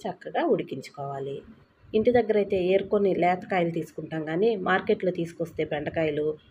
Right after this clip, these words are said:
ముదిరి వస్తాయి కదా. అలాంటప్పుడు ఆ గింజలు హెల్త్కి మంచిది కాబట్టి డైరెక్ట్గా అయినా తినేయండి, లేదా ఇలా పులుసుల్లో అయినా వాడుకోండి. కొంచెంసేపటికి బెండకాయ ముక్కలు చక్కగా కలర్ మారి ఉడికిపోయి ఉంటాయి. ఇలా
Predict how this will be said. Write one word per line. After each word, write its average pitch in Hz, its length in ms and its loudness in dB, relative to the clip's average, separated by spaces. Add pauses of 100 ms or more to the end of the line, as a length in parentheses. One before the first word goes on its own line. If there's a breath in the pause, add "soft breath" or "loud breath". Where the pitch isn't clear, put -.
(100)
ముదిరి 202 240 6
వస్తాయి 175 360 2
కదా. 170 240 -2 (380 loud breath)
అలాంటప్పుడు 165 600 0 (520 loud breath)
ఆ 208 40 0
గింజలు 208 420 4
హెల్త్కి 196 380 2
మంచిది 175 260 -2
కాబట్టి 170 400 -2 (120)
డైరెక్ట్గా 180 460 0
అయినా 208 300 0
తినేయండి, 196 480 4
లేదా 165 300 0
ఇలా 175 240 0
పులుసుల్లో 180 500 -4
అయినా 196 200 -2
వాడుకోండి. 135 640 -4 (340)
కొంచెంసేపటికి 208 760 2
బెండకాయ 165 340 -2
ముక్కలు 165 420 -4
చక్కగా 160 380 -4 (180)
కలర్ 170 240 0
మారి 170 360 2 (300)
ఉడికిపోయి 214 440 2
ఉంటాయి. 151 420 -2 (520)
ఇలా 214 140 4